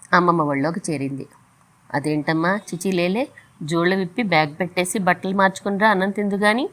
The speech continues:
అన్నారామె. "అబ్బా, ఇప్పుడు వద్దు,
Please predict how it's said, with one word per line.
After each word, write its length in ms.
అన్నారామె. 480
"అబ్బా, 220
ఇప్పుడు 240
వద్దు, 440